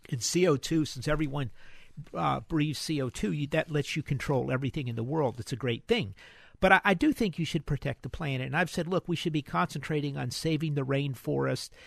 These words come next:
in the Amazon, the jungles in Southeast Asia, the pla-, you know, the plastic, plastics and water pollution and overfishing. We talked about overfishing of the oceans. I mean, the environmental, uh, devastation around the world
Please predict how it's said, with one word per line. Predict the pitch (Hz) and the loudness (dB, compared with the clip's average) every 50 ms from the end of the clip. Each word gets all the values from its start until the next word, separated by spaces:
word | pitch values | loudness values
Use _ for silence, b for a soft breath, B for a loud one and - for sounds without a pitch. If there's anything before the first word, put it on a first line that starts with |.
| B B B | B B B
in | 139 135 | -4 -2
the | 135 135 127 135 | -2 0 0 0
Amazon, | 135 135 131 127 117 - 139 131 131 131 131 | 0 0 0 -2 -2 0 0 0 0 0 0
the | 123 113 | -2 0
jungles | - 151 147 147 139 127 127 120 - | 0 0 0 0 0 -2 -4 -4 -2
in | 139 131 120 | -4 -4 -4
Southeast | - - 151 135 131 - - 135 120 - - 135 | -2 0 2 2 2 0 -2 -4 -4 -4 -6 -6
Asia, | 131 131 123 120 - - 123 123 123 117 - B B B B B | -4 -4 -4 -4 -4 -4 -4 -4 -4 -4 -6 B B B B B
the | 143 - | -2 2
pla-, | - - - 180 156 - | 2 4 4 4 2 0
you | - 170 156 165 151 | 0 -2 0 0 0
know, | 135 | 0
the | 127 127 123 | -2 -2 -4
plastic, | - - - 139 143 143 147 143 - - 135 - - _ - | -6 -4 0 2 2 2 2 0 -2 -4 -6 -6 -8 _ -4
plastics | - 170 156 143 127 - - 139 - - | 2 4 4 4 4 2 -2 -2 -2 -2
and | 131 123 | -2 0
water | 123 131 135 147 147 | 2 2 2 2 2
pollution | 143 - - 147 139 135 131 - - 143 | 2 0 -2 0 0 0 -2 -2 -4 -6
and | - - | -4 0
overfishing. | - 147 147 143 143 - - - 143 - - - 135 127 | 2 2 4 4 2 0 0 0 -2 0 0 -4 -2 -2
We | 127 127 | -2 -2
talked | - - - 147 143 - | 0 2 2 2 4 2
about | 147 123 113 | 0 -2 0
overfishing | - 147 135 131 131 - - - 139 135 - 143 131 127 | 0 0 0 0 -2 -4 -2 -2 -2 -2 -2 -4 -4 -4
of | 127 | -4
the | 127 120 113 | -4 -4 -4
oceans. | - - 139 139 - - 143 131 120 - B B B B B B | 0 0 2 2 0 -2 -4 -4 -6 -8 B B B B B B
I | 175 | 0
mean, | 160 160 143 | 2 2 2
the | 127 151 143 139 | 2 2 2 2
environmental, | 127 117 160 170 196 214 202 180 170 151 143 127 113 - - | 4 4 6 6 6 6 4 2 2 2 0 -2 -2 -6 -8
uh, | - 160 131 110 | -8 -8 -4 2
devastation | - 156 165 156 151 - - - 151 143 143 - - 143 131 | 4 4 6 6 4 0 0 0 2 2 2 0 -2 -4 -4
around | 123 131 139 139 131 123 | -2 0 0 0 0 0
the | 123 120 | -2 -2
world | 117 131 135 143 135 123 120 117 - | -2 0 0 2 0 0 -2 -4 -8